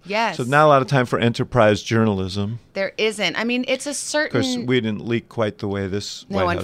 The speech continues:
Speaker 1: unfortunately, you didn't. <laughs> Darn you.
Speaker 2: Not for lack of trying.
Speaker 1: Not for lack of trying. I mean, the whole experience of covering the White House was like, an, it was like getting another graduate degree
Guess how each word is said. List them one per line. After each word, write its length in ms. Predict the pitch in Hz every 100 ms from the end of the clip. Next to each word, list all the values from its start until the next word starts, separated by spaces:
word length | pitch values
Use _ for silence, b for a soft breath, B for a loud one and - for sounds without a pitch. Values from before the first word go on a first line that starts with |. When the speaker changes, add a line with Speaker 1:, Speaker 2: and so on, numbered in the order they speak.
| 208
Speaker 1:
unfortunately, 500 | 202 190 180 156 165
you 60 |
didn't. 500 | 160 190 160 123 - - -
<laughs> 1120 | 170 135 - 988 1017 262 254 - 392 226 -
Darn 280 | 175 156 160
you. 20 |
Speaker 2:
Not 240 | 156 175 196
for 100 | 160
lack 260 | 156 156
of 120 | 135
trying. 240 | - 160 160
Speaker 1:
Not 240 | 254 277
for 120 | 302 302
lack 260 | 302 302
of 120 | 320
trying. 580 | - 339 294 285 247 247 B B B
I 80 | 233
mean, 120 | 254
the 80 | 269
whole 220 | 269 277
experience 480 | 277 - 226 220 208
of 80 | 185
covering 320 | 190 175 165
the 60 | 156
White 200 | 160 156
House 300 | 156 139 -
was 240 | 151 -
like, 320 | 151 139 - -
an, 200 | 156 151 -
it 160 | 170
was 180 | 165 160 139
like 180 | 160 151
getting 240 | 170 170
another 340 | 151 143 143 147
graduate 520 | 139 131 135 139 -
degree 440 | 143 - 107 76